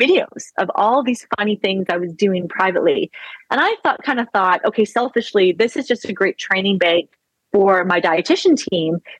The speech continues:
'cause if I have chemo, if I'm unwell, if I have to hire a new team member, I'm on camera, sort of being able to gift them these coaching metaphors and skills." Then entered the pandemic.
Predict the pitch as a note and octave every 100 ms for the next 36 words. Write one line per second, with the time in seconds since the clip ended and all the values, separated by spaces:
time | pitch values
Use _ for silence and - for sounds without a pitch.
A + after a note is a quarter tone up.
0 | - G#3+ F#3 F3+ F3 E3 - E4 D4 C#4
1 | B3+ A#3 G#3+ F#3 - F3 F3+ B3 C4 B3
2 | A3+ F#3 G3 F#3 - F3+ E3+ F3 E3+ E3
3 | - C#4+ C4 A#3 A3 G#3+ G#3+ - - _
4 | - A3+ A#3 A3+ G#3+ - G#3 G3+ F#3+ F3
5 | E3+ _ - B3 G3+ F#3 F3 F3+ E3+ G3
6 | F3+ D#3 A#3+ - _ F#3+ F3 E3+ E3 -
7 | _ - G3+ - G#3 F3+ G3 F3 E3 E3+
8 | F3 E3 D#3 - - F3+ - - _ _
9 | _ _ _ _ _ - F#3+ E4 A3+ G#3+
10 | B3 - G3 G#3 F#3 F3+ - F3 D3+ C3
11 | - -